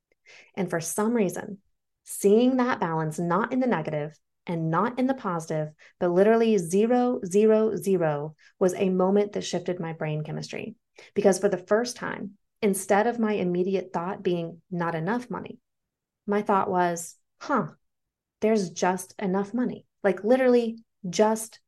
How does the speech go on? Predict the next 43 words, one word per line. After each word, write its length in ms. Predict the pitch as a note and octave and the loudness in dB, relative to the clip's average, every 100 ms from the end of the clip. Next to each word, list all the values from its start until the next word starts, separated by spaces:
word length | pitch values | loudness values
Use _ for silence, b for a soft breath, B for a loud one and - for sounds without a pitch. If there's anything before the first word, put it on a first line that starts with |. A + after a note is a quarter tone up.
| G#3 | 0
enough 440 | G#3 G3 F#3 - _ _ | 2 2 0 -8 _ _
money 440 | G#3+ G3+ E3+ D3+ D#3 b - | 0 0 0 -4 -8 b -4
to 120 | G3+ | -2
cover 480 | - G3 F#3+ F3+ - - | 0 0 0 -2 -10 -4
every 460 | G3+ G3+ F#3+ G3+ G3 | 0 0 2 2 2
single 460 | G3 F#3+ F#3+ F3+ | 2 0 0 -2
thing 360 | F3 F#3 E3 D#3 | -2 -2 -2 -2
that 80 | D#3+ | -6
was 120 | D#3 | -6
coming 180 | E3+ D#3 | -6 -4
out 100 | D3+ | -4
of 60 | |
that 100 | D#3 | -6
account, 280 | D#3 D#3 D3+ | -10 -12 -14
okay? 340 | - E3+ E3 E3 B - | -4 -2 -2 -6 B -2
Now, 280 | G3+ D#3+ - | 2 2 0
that's 200 | F#3+ F#3+ | -2 2
not 320 | G#3 G3 A3 | 4 4 4
to 80 | A#3+ | -2
say 260 | A3+ A#3+ F3+ | 0 2 2
that 100 | E3+ | 0
that 140 | F#3 | -2
became 320 | F#3+ G3+ F3 | -2 -2 -2
my 120 | F3+ E3+ | 0 -2
new 200 | E3+ F3 | -2 -2
automatic 500 | F3 E3 E3 E3 - | 0 0 0 -2 -4
thought. 220 | D3+ - | -4 -4
I 100 | E3 | -6
for 140 | F#3+ F#3 | -2 -4
sure 360 | - F#3+ F#3 | 0 2 2
had 260 | G3 G3 F#3 | 2 -2 0
to 120 | F#3 | 0
work 220 | F3 F3 | 0 0
at 140 | F3 G#3+ | 0 0
it, 160 | C4 B B B _ | -2 B B B _
but 440 | F#3+ A3+ A3 E3+ | -2 0 2 0
this 160 | F#3+ G3 | 0 0
experience 420 | A3+ - A3 A3+ | 0 0 0 2
of 60 | G#3+ | 0
having 320 | G3 F3+ E3+ | -2 -2 -2
just 360 | D#3+ G3+ G3+ - | 0 -2 -2 -8
enough 440 | F3+ F3 A3 A3+ | -4 -4 -4 -6
money 340 | - - G#3 | -8 -8 -12